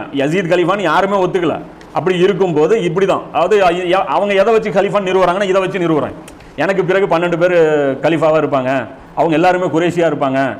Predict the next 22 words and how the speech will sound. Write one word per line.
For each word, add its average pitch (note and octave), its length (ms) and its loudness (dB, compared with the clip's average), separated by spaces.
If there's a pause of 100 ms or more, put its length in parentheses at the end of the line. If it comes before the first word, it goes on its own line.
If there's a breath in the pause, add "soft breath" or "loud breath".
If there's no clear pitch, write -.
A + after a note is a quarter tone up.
(160)
அப்படின்னு E3+ 280 -2
சொல்லி E3+ 160 2
அதை D3+ 100 -2
சொல்லுவாங்க. C#3+ 360 0 (400 loud breath)
So E3 100 -2
அந்த F3 220 0
அடிப்படையில D#3+ 400 0 (160)
அதை E3+ 160 4 (200)
ஒத்துக்கிறது, F3 400 0
அதாவது E3+ 260 2
அந்த D#3 140 2
மஹதி D#3+ 300 0
அலைஹிஸ்ஸலாம் D#3 360 -2
ஹதீஸ்ல D3+ 280 0
வர்ற C#3+ 160 -2
அந்த C3+ 100 0
ஒரு C#3 220 0
வார்த்தையை F3 260 0
நம்ம D3+ 160 -2
பிடிச்சோம்னா C#3+ 420 -2 (360 loud breath)
நம்ம D3+ 140 0
இதையும் G3+ 420 0